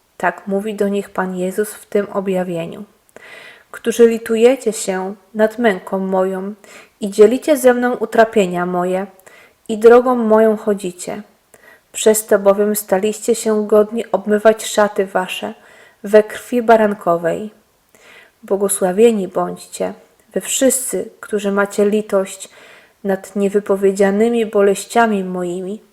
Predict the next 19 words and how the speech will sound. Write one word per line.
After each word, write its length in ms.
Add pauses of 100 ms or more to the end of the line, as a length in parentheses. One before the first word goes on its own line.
(260)
i 100
nad 220
śmiercią 580
moją, 460 (580)
którą 380
za 200
was 240
poniosłem, 800 (260)
by 80
was 240
ocalić 560
od 180
katuszy 480
wiecznych 680 (680)
i 120
za 220
was 240
uczynić 560
zadość 680